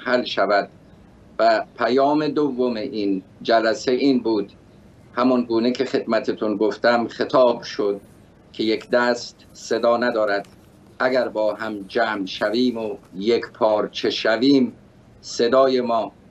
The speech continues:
در ادارجات دولتی این کشور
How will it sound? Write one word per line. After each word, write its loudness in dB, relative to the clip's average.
در 2
ادارجات -2
دولتی -4
این 0
کشور 0